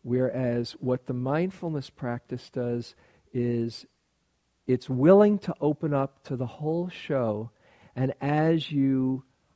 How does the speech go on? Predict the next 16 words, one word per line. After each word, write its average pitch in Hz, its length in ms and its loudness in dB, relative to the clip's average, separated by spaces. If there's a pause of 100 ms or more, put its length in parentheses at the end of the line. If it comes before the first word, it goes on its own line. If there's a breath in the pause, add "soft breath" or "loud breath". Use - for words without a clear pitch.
(140)
allow 139 680 2
for - 300 -6
all 175 380 2
of 214 100 -4
those 185 300 0
things 156 340 -6
to - 120 -16
come 135 260 -4
through, 117 400 -4
especially 127 540 -6
on 110 120 -4
the 110 60 -6
first - 420 -8
day 123 320 0
or 120 200 -8
so, 98 480 -10